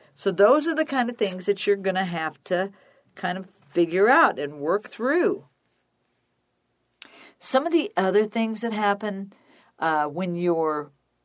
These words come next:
encountering this for the first time, you may see them, uh, complaining. No matter how kind and sweet you've been, they might be complaining about things.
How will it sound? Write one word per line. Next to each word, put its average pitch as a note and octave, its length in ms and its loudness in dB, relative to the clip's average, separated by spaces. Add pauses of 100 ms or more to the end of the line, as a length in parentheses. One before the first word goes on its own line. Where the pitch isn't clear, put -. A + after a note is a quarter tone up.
(560)
encountering G3 600 -4
this F3+ 180 -4
for F3 100 -8
the E3 80 -6
first D#3+ 320 -6
time, D3 240 -6
you D3+ 160 -14
may E3+ 600 -4
see F#3 420 -6
them, E3+ 640 -6 (1080)
uh, D#3 320 2
complaining. F#3+ 1040 -4 (1600)
No F#3 120 -4
matter G3+ 240 4
how B3+ 540 6
kind E3+ 560 -4
and D3 140 -10
sweet E3+ 380 -6
you've C#3+ 220 -10
been, C3+ 280 -8
they C#3+ 100 -4
might D#3 220 -4
be F3 120 -4
complaining D#3 580 -14
about D3 300 -4
things. D3 440 -14